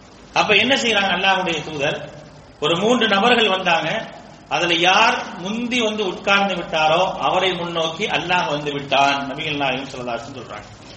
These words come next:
இரண்டாவது நபர் மறைந்து போய் உட்கார்ந்து கொண்டாரே, அவரை விட்டும் அல்லாஹ் மறைந்து கொண்டான்.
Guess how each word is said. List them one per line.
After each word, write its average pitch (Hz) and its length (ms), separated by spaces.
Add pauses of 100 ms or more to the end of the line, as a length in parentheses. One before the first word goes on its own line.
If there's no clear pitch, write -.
(1400)
இரண்டாவது 214 600
நபர் 190 260
மறைந்து 247 460
போய் 220 180
உட்கார்ந்து 196 500
கொண்டாரே, 170 420 (460)
அவரை 208 360
விட்டும் 214 320
அல்லாஹ் 190 400
மறைந்து 156 320
கொண்டான். 123 500